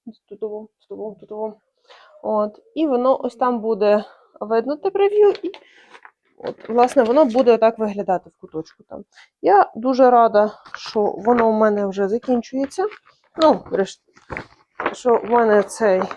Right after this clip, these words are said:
павич уже закінчився, бо, чесно, я трошки стомилася вишивати одними суцільними, синіми і блакитними, вони мене трошки, скажу, підзадовбали.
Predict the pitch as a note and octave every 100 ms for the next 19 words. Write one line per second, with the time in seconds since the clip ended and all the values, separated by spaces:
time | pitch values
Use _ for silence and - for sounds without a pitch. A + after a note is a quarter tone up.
0 | - - - _ - A#3 A3 G#3+ A3+ G#3
1 | G#3+ - A#3+ B3+ C#4+ F4 B3+ D4+ D#4 C4
2 | C4 B3 A3 - A#3+ A#3+ - B3+ G#3 F#3
3 | - G3 - G#3+ G#3+ G#3+ G#3+ G#3+ A3 G3+
4 | _ - - B3 A3 G#3+ G#3 G#3 G#3 G#3
5 | B3 A3+ A3 G#3+ G#3 A3+ A#3+ G#4 - D#4
6 | B3+ A3 A#3+ B3 A#3 A#3 G#3+ - - G#3
7 | - - _ _ - - A3+ A#3+ A#3 G3
8 | G#3 G#3 D3 A2